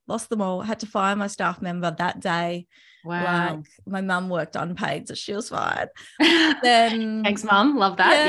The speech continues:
Speaker 2: Yeah.
Speaker 1: I was working, like, I had this big office in the city. I don't know why I ever decided I needed that.
Speaker 2: Yeah.
Speaker 1: But I was like, "You know what? I'm just gonna scale everything back." And I moved back into, like, home office. Best thing I ever did. I've never gone back to an office.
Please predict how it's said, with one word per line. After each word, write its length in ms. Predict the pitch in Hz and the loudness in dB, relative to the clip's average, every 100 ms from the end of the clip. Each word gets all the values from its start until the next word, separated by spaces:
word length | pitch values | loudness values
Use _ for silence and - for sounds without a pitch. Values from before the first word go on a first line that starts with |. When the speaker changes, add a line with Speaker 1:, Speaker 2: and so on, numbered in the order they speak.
| 208 | 4
Speaker 2:
Yeah. 40 | 453 - - _ _ | 2 -4 -16 _ _
Speaker 1:
I 40 | 311 | -4
was 140 | 269 | -2
working, 320 | 240 247 240 | -4 -4 -6
like, 120 | 214 | -6
I 40 | 202 | -6
had 100 | 185 | -8
this 120 | 170 | -10
big 160 | - - | -12 -14
office 380 | 208 - 233 202 | -14 -12 -12 -10
in 60 | |
the 80 | 185 | -12
city. 360 | - 247 240 240 | -10 -8 -8 -8
I 40 | |
don't 120 | 240 | -8
know 120 | 233 | -6
why 240 | 190 190 196 | -4 -4 -4
I 20 | |
ever 180 | 185 180 | -4 -8
decided 380 | 180 180 165 160 | -10 -6 -6 -6
I 80 | 175 | -8
needed 300 | 165 170 170 | -6 -8 -6
that. 220 | - 147 - _ _ 185 | -6 -6 -10 _ _ -10
Speaker 2:
Yeah. 320 | 175 156 151 | -6 -4 -2
Speaker 1:
But 80 | 196 | 0
I 40 | |
was 120 | 196 | 0
like, 280 | 196 185 - | 0 -4 -4
"You 60 | 214 | -4
know 100 | 220 | -4
what? 160 | - - | -6 -10
I'm 80 | 214 | -10
just 140 | - | -8
gonna 120 | 190 | -10
scale 280 | 175 - 175 | -8 -6 -6
everything 340 | 165 170 180 175 | -6 -8 -10 -8
back." 280 | 165 160 - | -6 -8 -10
And 100 | 170 | -10
I 60 | 165 | -8
moved 460 | 170 165 165 - _ 180 _ _ _ | -6 -8 -10 -14 _ -20 _ _ _
back 240 | 180 185 196 | -6 -6 -8
into, 240 | 175 180 | -8 -6
like, 200 | 170 165 | -6 -6
home 280 | - 208 196 | -4 -2 -2
office. 640 | 175 - 185 180 180 - - _ _ _ _ _ _ | -4 -6 -6 -6 -6 -10 -16 _ _ _ _ _ _
Best 240 | 196 208 - | -10 -10 -10
thing 140 | 185 | -8
I 100 | 175 | -6
ever 140 | 160 165 | -6 -8
did. 260 | 175 170 | -8 -6
I've 120 | 170 | -6
never 200 | 180 175 | -6 -6
gone 180 | 175 165 | -8 -8
back 200 | 165 - | -8 -10
to 100 | - | -10
an 60 | 156 | -10
office. 480 | 147 - 247 - | -10 -12 -14 -16